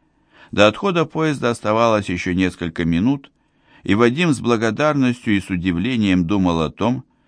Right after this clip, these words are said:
что Мыша и Захар пришли проводить его. Ему было радостно и легко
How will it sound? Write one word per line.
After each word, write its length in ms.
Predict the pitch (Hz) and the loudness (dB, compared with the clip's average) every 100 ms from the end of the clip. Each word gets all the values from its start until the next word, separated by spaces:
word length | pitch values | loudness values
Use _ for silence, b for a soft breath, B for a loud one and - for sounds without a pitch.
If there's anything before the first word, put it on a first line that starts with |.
| _ - | _ -20
что 260 | - 113 | 0 4
Мыша 440 | 113 147 - 123 110 | 6 6 4 0 0
и 20 | |
Захар 480 | 98 92 - 135 139 | 2 0 2 2 2
пришли 520 | - 113 101 113 160 | 0 -2 0 -2 -2
проводить 680 | 165 131 101 85 78 78 - | 0 0 2 2 0 -2 -2
его. 340 | 98 110 127 - _ _ _ _ B B B | -2 -4 -8 -14 _ _ _ _ B B B
Ему 260 | 95 123 | 6 8
было 380 | 120 123 123 120 | 6 4 6 6
радостно 680 | 123 135 117 110 98 92 - | 6 4 2 0 2 2 2
и 120 | 92 | 2
легко 640 | 92 95 95 - 120 104 | 2 2 0 2 6 6